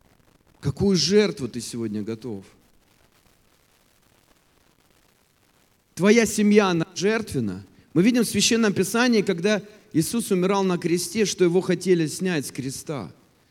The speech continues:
Что висели два разбойника по правую и левую сторону. Но без креста и ми-, и, и откровения о кресте не будет никакого посвящения, не будет никакого служения, не будет никакого чуда.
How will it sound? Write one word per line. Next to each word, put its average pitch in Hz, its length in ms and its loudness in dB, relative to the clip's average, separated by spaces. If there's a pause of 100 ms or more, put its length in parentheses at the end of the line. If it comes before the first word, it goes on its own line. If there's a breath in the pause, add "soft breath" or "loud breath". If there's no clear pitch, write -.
(140 soft breath)
Что - 180 0
висели 202 420 2
два 180 240 0
разбойника 190 640 -2
по 147 140 -6
правую 170 380 0
и 156 40 2
левую 160 260 0
сторону. 131 600 -6 (880)
Но 165 160 0
без 196 260 2
креста 185 540 -4
и 175 60 -2
ми-, 170 160 0
и, 160 380 -2
и 156 420 -4
откровения 160 840 -2
о 135 60 -6
кресте 139 680 -8 (400 soft breath)
не 151 120 0
будет 165 500 -2
никакого 160 680 -4
посвящения, 139 800 -8
не 123 120 -2
будет 175 280 0
никакого 156 440 -4
служения, 147 680 -6 (240 loud breath)
не 151 100 2
будет 180 280 4
никакого 160 480 2
чуда. 156 560 -2